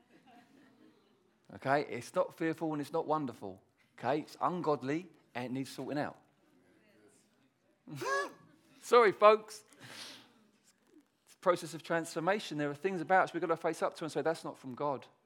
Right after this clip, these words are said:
I've inherited it, but it's, this, this, this is not fruitful and it's not life-giving." I have to be honest enough and humble enough to be able to own up to that. Paul says to Timothy,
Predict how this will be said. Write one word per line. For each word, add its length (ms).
I've 120
inherited 600
it, 200
but 200
it's, 340
this, 180
this, 280
this 180
is 140
not 140
fruitful 380
and 80
it's 120
not 120
life-giving." 460
I 40
have 120
to 60
be 100
honest 340
enough 220
and 100
humble 360
enough 260
to 80
be 100
able 160
to 100
own 140
up 160
to 80
that. 180
Paul 200
says 200
to 80
Timothy, 440